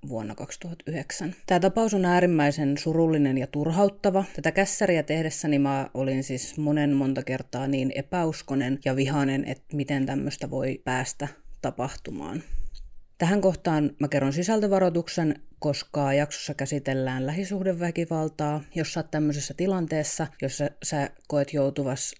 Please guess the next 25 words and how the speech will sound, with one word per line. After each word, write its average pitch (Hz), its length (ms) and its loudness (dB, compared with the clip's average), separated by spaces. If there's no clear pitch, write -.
fyysisen 143 540 -2
tai 131 240 -2
henkisen 139 540 -2
pahoinpitelyn 139 720 -4
uhriksi, 180 600 -6
niin - 180 0
yritä 165 280 2
päästä 139 480 -4
tilanteesta 135 520 -4
turvallisesti 151 720 -8
pois. - 360 -8
Me 151 100 0
laitetaan 147 420 2
tonne 139 300 2
alas 147 500 0
kuvaukseen 170 560 0
taas 143 180 -2
muutamia 139 500 -2
puhelinnumeroita, 139 960 -2
joihin 135 480 -2
voi 143 140 -4
soittaa - 680 -8
tosi 151 220 -6
matalalla 113 460 -6
kynnyksellä. 160 680 -8